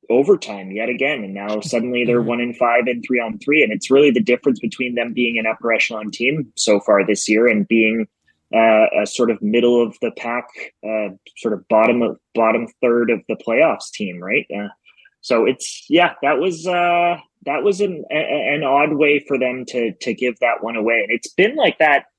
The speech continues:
Speaker 1: for the Leafs in a lot of their losses this year. A lot of games where they've outshot teams three to two, right? We've seen that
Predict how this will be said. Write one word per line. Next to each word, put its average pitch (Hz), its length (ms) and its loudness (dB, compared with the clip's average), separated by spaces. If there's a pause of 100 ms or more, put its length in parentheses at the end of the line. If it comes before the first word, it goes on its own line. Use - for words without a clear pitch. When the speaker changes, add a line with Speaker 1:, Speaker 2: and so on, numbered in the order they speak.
(400)
Speaker 1:
for 147 100 2
the 135 80 4
Leafs 139 380 2
in 135 100 -2
a 135 60 0
lot 120 180 6
of 220 140 0
their 110 120 -2
losses 98 500 -6
this - 220 -10
year. 92 200 -8
A 110 100 2
lot 107 240 4
of 196 140 0
games 139 340 -2
where 113 80 -4
they've 107 180 -2
outshot 120 440 -2
teams 131 260 -8
three 123 180 0
to 123 100 0
two, 143 220 4
right? 101 280 0
We've 120 160 2
seen 151 380 0
that 135 240 -2